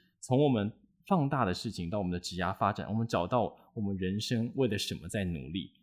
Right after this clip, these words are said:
这个 why，这是大的黄金圈。那如果把它缩小到小一，小小的一件事情，我们可能只是去参加一场讲座也好，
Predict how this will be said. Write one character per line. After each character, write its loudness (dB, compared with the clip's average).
这 -4
个 -4
why， 0
这 -8
是 -8
大 2
的 -2
黄 -6
金 -2
圈。 -8
那 6
如 4
果 8
把 0
它 4
缩 2
小 4
到 6
小 0
一， -2
小 2
小 2
的 2
一 2
件 2
事 -4
情， -8
我 -4
们 0
可 -2
能 2
只 -4
是 -4
去 -2
参 -6
加 0
一 -2
场 -4
讲 0
座 -2
也 -4
好， -10